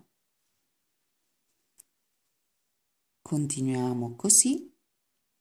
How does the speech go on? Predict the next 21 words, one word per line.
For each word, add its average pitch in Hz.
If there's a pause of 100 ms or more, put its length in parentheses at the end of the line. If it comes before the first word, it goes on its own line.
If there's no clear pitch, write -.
(1600)
fino 160
alla 247
fine 113
del 120
nostro 120
giro. 117 (4000)
Vedete, 123
una 120
volta, 127 (320)
eh, 120
iniziata 117
la 110
prima, 117
la 113
seconda, 123
poi, 131
eh, 113
va 117
da 143
sé 113
perché, -